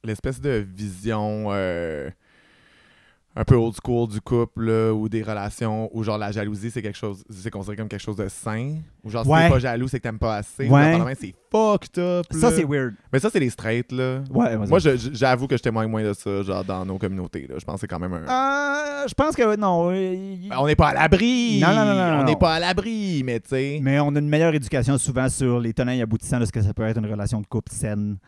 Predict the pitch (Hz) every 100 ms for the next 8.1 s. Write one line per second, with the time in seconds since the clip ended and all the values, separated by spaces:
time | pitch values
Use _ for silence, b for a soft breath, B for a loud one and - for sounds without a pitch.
0 | b b b 120 123 120 123 123 - 143
1 | 131 123 123 - 117 104 104 104 101 104
2 | 90 87 87 78 67 69 64 58 - -
3 | b b b b 117 123 127 117 143 139
4 | 107 110 - 110 113 107 107 101 107 98
5 | 95 98 101 101 98 101 101 - 95 92
6 | 175 104 110 175 - 170 180 165 170 160
7 | 147 135 - 135 B - 151 151 156 156